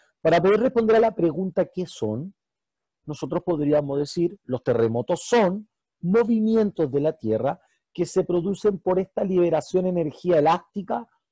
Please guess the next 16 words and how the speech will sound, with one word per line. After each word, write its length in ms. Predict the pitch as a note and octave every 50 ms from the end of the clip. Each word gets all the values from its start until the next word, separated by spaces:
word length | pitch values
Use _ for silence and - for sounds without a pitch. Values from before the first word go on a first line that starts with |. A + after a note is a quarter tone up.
| _ _
acumulada 1120 | - D3+ D#3 D#3 D#3 - E3+ E3 D#3+ D#3+ D#3+ D#3 D#3 D#3 D3+ E3 F3+ F#3+ G3+ G#3+ G3+ G#3 G#3+
en 100 | G#3 G3+
el 140 | G3+ G3 F#3
interior 760 | F3 D#3 C3+ - C#3+ C3 B2 C3 C#3+ D3+ E3+ F3 F3+ F3 D#3
de 140 | D#3+ E3+ D3
nuestro 420 | C#3+ C#3 C3+ B2 _ - C3+ C3
planeta. 560 | A#2 C3 C3 B2 A#2+ A#2 A2 - - A#2+ - _ _ _ _ _ _ _ _ _
O 40 |
sea, 260 | - - C3 A#2 G2+ - _ _ _ _ _ _
que 320 | - - C#3+ C#3+ C3+ - _ _ _ _ _ _
si 240 | - - - D3+
nosotros 540 | D3 D3 C3+ F#3+ F3+ E3+ G#3+ G#3+ G#3 F#3+ - _
mantenemos 640 | - D#3+ D#3+ D#3+ D#3 C#3+ - D#3 D#3 F3 F#3+ F#3+ G3+
un 100 | G3 F#3+
elástico 420 | F3 F3 E3 - - E3 - F3
estirado, 640 | D#3+ _ - - C3+ C#3+ C#3+ C3 A#2 A2+ - -